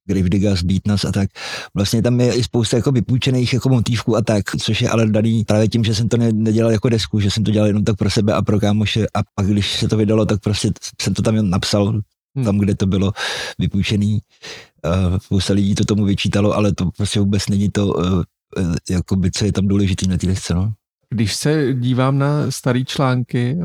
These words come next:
Speaker 2: o prvních Rigor Mortis, tak ta-, tam vidím, že byl jako členem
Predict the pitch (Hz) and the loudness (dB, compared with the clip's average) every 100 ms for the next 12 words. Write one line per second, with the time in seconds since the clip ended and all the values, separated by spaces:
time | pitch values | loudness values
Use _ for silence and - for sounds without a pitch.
0 | - 127 123 120 120 117 123 123 120 117 | -2 0 2 0 0 0 0 0 0 2
1 | 123 127 117 120 127 - 135 120 123 120 | 2 2 2 0 -2 -2 -2 0 0 2
2 | 120 127 123 131 131 135 - 127 131 - | 0 0 0 2 2 0 0 -2 -2 -2
3 | - 127 127 143 | 0 2 2 0